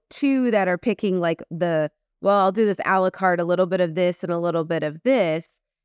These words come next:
So that's, like, my biggest takeaway right now is that taking a little bit of the extra time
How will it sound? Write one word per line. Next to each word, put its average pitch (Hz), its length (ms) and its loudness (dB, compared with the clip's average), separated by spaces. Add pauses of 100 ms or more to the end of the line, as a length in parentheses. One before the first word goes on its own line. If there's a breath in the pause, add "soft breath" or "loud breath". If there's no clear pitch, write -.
(380)
So 180 540 0 (240)
that's, 233 420 0
like, 202 200 0 (480)
my 185 200 0
biggest 185 640 0
takeaway 165 500 -2
right 113 240 -2
now 151 300 -2
is 143 220 -4
that 160 260 0 (800 soft breath)
taking 247 500 2
a 214 80 2
little 180 340 2
bit 190 140 -4
of 185 140 0
the 165 140 0
extra 160 380 -4
time 151 720 -4